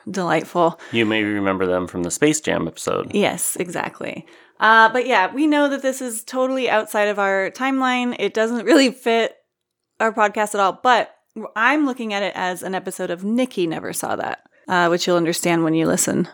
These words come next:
Speaker 2: And it also fits with our, um, theme. This is now two in a row movies we've done that are Canadian themed.
Speaker 1: Canada, that's
Speaker 2: Yes.
Speaker 1: right.
Speaker 2: And John Candy was a big reason why this film was made. So it kind of fits with our last
Speaker 1: How
Speaker 2: episode,
Speaker 1: so?
Speaker 2: which was about Canadian bacon.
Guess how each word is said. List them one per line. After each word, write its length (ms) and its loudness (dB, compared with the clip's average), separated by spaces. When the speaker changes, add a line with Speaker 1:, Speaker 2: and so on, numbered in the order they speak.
Speaker 2:
And 140 0
it 80 4
also 300 4
fits 340 2
with 160 -4
our, 460 0
um, 260 -6
theme. 460 -2
This 120 -8
is 60 -10
now 160 2
two 300 -4
in 60 0
a 60 0
row 460 0
movies 360 -6
we've 140 -8
done 260 -4
that 100 -8
are 80 -6
Canadian 460 -2
themed. 100 -8
Speaker 1:
Canada, 540 4
that's 240 -2
Speaker 2:
Yes. 80 0
Speaker 1:
right. 360 2
Speaker 2:
And 200 -4
John 260 0
Candy 400 -2
was 200 -2
a 40 -8
big 220 -8
reason 280 -4
why 140 -4
this 180 -8
film 460 -2
was 180 -8
made. 400 -4
So 140 -8
it 60 -10
kind 140 -4
of 80 -6
fits 260 -2
with 120 -10
our 100 -4
last 300 -2
Speaker 1:
How 220 0
Speaker 2:
episode, 120 -2
Speaker 1:
so? 200 4
Speaker 2:
which 220 -12
was 120 -14
about 240 -8
Canadian 400 -8
bacon. 340 -10